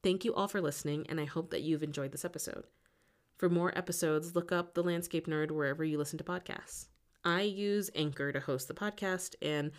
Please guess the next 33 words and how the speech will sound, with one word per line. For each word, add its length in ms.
on 160
their 140
app, 320
you 160
can 200
send 200
me 120
a 40
direct 440
voice 260
message, 500
and 380
we 140
can 560
hopefully 440
chat. 300
All 180
the 100
resources 540
that 140
I 40
use 600
for 260
researching 500
this 160
episode 540
will 120
be 100
listed 340
on 100
the 80
website 500
at 220